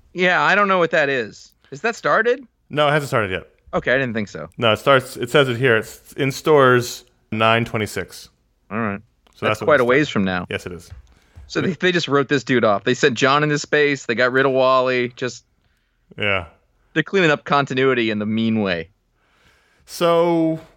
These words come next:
Speaker 2: how did you feel about this at the end of it? 'Cause you don't like when heroes fight, and this is about them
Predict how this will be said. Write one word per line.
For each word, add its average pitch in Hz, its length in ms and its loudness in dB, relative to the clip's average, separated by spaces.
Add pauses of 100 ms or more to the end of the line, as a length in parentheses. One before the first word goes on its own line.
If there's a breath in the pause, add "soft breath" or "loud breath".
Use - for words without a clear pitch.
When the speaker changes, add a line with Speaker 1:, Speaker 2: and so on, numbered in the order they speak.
(1160)
Speaker 2:
how 175 200 0
did 185 120 2
you 170 80 -4
feel 180 160 2
about 147 180 2
this - 300 -6 (100)
at 127 140 -4
the 139 80 0
end 131 100 4
of 117 100 0
it? - 180 -6
'Cause 110 120 -12
you 127 60 -2
don't 131 140 2
like 123 160 4
when 120 80 0
heroes 113 260 2
fight, 113 320 0 (640)
and 113 120 -6
this 110 100 -6
is 110 120 -8
about 107 280 2
them 101 320 -4